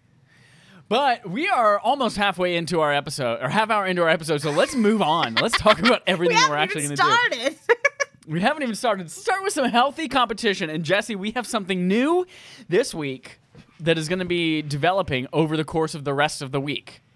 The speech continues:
Speaker 2: All right,
Speaker 1: It is
Speaker 2: tell
Speaker 1: a game
Speaker 2: me.
Speaker 1: that we will not know the results of
Speaker 2: Okay,
Speaker 1: until
Speaker 2: okay.
Speaker 1: next time that we record on Sunday.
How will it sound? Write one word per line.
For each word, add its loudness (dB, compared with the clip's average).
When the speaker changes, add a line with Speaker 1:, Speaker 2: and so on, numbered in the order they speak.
Speaker 2:
All 0
right, -2
Speaker 1:
It -2
is 0
Speaker 2:
tell 2
Speaker 1:
a 2
game 2
Speaker 2:
me. -
Speaker 1:
that -2
we 0
will -2
not -2
know -4
the -2
results -2
of -10
Speaker 2:
Okay, -8
Speaker 1:
until -2
Speaker 2:
okay. -2
Speaker 1:
next -8
time -6
that -12
we -8
record -8
on -14
Sunday. -14